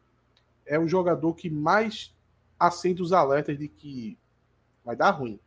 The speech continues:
Porque, além do desempenho dele técnico, tem a questão do desempenho do, da, da situação física dele, que é bem preocupante,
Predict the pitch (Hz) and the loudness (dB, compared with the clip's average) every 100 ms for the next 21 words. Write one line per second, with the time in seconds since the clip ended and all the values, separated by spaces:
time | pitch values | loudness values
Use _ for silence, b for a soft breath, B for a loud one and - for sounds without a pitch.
0 | _ _ _ _ _ 143 - 160 147 - | _ _ _ _ _ -6 -4 -4 -4 0
1 | 147 160 156 208 262 190 190 175 160 160 | 4 4 4 -2 -2 -4 -6 -6 -4 -4
2 | - 147 139 120 120 110 - - 170 214 | -4 -6 -4 -2 -2 -4 -6 0 2 2
3 | 175 139 98 - _ _ _ _ _ _ | -6 -10 -12 -18 _ _ _ _ _ _
4 | _ _ _ _ 156 180 180 151 - 170 | _ _ _ _ -2 -2 -4 -6 -6 -8
5 | 175 160 165 156 160 196 208 _ _ _ | -6 -4 -4 -4 -4 -4 -6 _ _ _
6 | - - _ _ 135 143 135 127 117 107 | -20 -20 _ _ -6 -4 0 0 0 -4
7 | - _ 139 139 143 156 185 175 214 - | -10 _ 2 4 2 0 2 2 2 -6
8 | - 185 240 226 247 117 104 - _ _ | -2 -2 -2 -2 -2 -2 -4 -10 _ _
9 | _ _ _ _ _ _ _ 123 123 135 | _ _ _ _ _ _ _ -6 0 2
10 | 135 - - 120 160 262 285 220 185 147 | 2 -4 -6 2 4 4 2 -2 0 0
11 | 156 - | 2 0